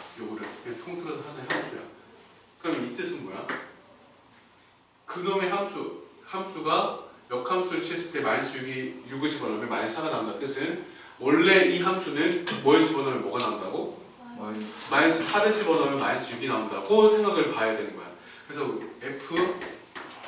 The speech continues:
Speaker 1: G라는 거는 마이너스 사를 집어넣었을 때 마이너스 육이 나온다. 이렇게 돼. 됐니? 됐어? 이게 문제를 이해하고 이제 풀어나가는 능력이야. 자, 그러면 얘는 이제 우리가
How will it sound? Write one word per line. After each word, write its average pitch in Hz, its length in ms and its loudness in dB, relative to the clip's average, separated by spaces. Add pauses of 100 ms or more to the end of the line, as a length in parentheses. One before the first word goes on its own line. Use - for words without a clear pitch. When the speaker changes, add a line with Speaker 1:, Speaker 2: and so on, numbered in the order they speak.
(400)
Speaker 1:
G라는 156 440 0
거는 - 460 -4 (260)
마이너스 - 460 0
사를 - 300 0
집어넣었을 - 560 -2
때 - 420 2 (160)
마이너스 113 420 -2
육이 110 140 -6
나온다. - 280 2
이렇게 - 460 -2
돼. - 120 -16 (1300)
됐니? 156 440 -8 (1120)
됐어? 180 460 -6 (1040)
이게 175 460 6
문제를 165 600 0
이해하고 160 460 2
이제 - 200 -4
풀어나가는 180 600 2
능력이야. 123 580 -6 (500)
자, 165 100 -6
그러면 170 540 2
얘는 156 340 2
이제 151 100 0
우리가 123 260 -2